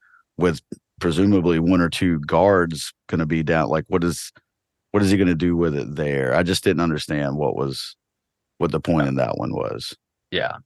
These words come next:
Speaker 2: that was, uh, pretty criminal, really, right? To,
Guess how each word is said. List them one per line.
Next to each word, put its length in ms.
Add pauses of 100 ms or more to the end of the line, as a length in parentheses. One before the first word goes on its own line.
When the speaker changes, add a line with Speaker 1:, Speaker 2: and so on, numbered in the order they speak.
(140)
Speaker 2:
that 260
was, 260
uh, 300 (200)
pretty 220
criminal, 560 (340)
really, 480 (160)
right? 380
To, 220